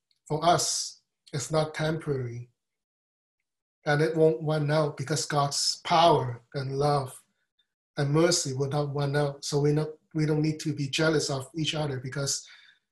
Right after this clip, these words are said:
we have all received the Holy Spirit, and we have all received God's gift. So we don't need to be jealous, and we all have the Holy Spirit in our heart.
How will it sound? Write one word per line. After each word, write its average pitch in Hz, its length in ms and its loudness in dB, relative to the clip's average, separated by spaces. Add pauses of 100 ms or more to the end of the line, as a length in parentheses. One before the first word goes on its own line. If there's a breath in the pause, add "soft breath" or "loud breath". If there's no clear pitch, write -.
(280)
we 147 80 0
have 147 200 -2 (180)
all 165 280 6
received 135 560 -4 (120)
the 143 60 -4
Holy 139 200 0
Spirit, 127 400 -8 (100)
and 135 160 -6
we 147 80 2
have 131 180 0
all 151 260 2
received 147 440 -2
God's 139 320 -8
gift. 143 300 -6 (600)
So 151 120 -4
we 143 80 2
don't 143 180 0
need 143 140 -2
to 147 80 -6
be 135 140 -6
jealous, 131 420 -8
and 127 240 -8 (1800 soft breath)
we 147 140 0
all 151 240 0
have 143 300 -2
the 139 80 -6
Holy 147 180 2
Spirit 143 380 0
in 135 100 -6
our 131 100 -8
heart. 135 360 -8